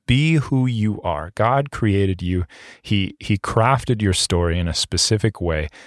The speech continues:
The things that have happened in your life have shaped you. Um, and those things have happened for a reason, so that you are, um,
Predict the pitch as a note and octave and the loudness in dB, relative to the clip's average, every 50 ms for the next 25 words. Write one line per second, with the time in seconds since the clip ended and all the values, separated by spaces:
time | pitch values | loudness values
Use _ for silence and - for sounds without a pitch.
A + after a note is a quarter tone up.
0 | - - G#2+ G2 - - C3 C3+ D3 D3 B2 C#3 B2+ A2 G2 - - - G2 G2 | -6 0 0 0 2 4 4 4 4 4 4 4 4 4 2 0 -2 -2 -2 -2
1 | G2 - A2+ A2 A2 G2+ F#2 F2+ F2 E2 D#2+ D#2 D#2+ F2 F#2 - - - D#2+ D2+ | 0 2 2 2 2 2 2 0 0 0 0 0 0 0 -2 -4 -6 -8 -8 -6
2 | - - - F2 E2+ - - - A#2 C3 D#3 D#3 - _ _ _ _ _ _ _ | -4 -2 -2 -2 -2 -2 -2 -2 -2 -2 -2 -4 -8 _ _ _ _ _ _ _
3 | _ _ _ _ _ _ F#2+ F#2+ F#2+ F#2+ F#2+ F#2+ F#2 F2 E2+ E2+ F2 - _ _ | _ _ _ _ _ _ 2 2 4 4 4 2 2 0 0 -2 -6 -10 _ _
4 | _ _ _ _ _ _ _ _ _ _ _ _ _ - A#2 A2+ A#2+ B2+ B2+ - | _ _ _ _ _ _ _ _ _ _ _ _ _ 0 2 4 4 2 2 2
5 | C#3+ C#3 - C3+ A2+ - B2+ B2 - B2+ A#2 A2 - - G#2 G2 F2+ E2 D2+ D#2+ | 0 0 0 0 0 0 -2 -2 0 -2 -2 -2 -2 -2 0 0 0 -2 -2 -2
6 | F#2 G2+ G#2 G2+ D2+ C2 B1+ D2 E2 - _ _ _ _ _ - - A2 G#2+ G#2 | -2 -2 -2 -4 -6 -8 -10 -12 -16 -18 _ _ _ _ _ 2 4 4 4 4
7 | G#2+ F#2+ - G2 F#2+ G#2+ A2+ A#2+ A#2+ - - - A#2+ A#2+ G#2+ F#2 E2+ D#2+ E2 D#2 | 2 0 -2 -2 0 2 2 2 0 -4 -6 -6 -4 -4 -4 -4 -6 -8 -10 -12
8 | - _ _ _ _ _ _ _ _ _ _ - G2+ G2 F#2+ F#2 F2 E2 | -14 _ _ _ _ _ _ _ _ _ _ 0 2 2 2 2 0 -2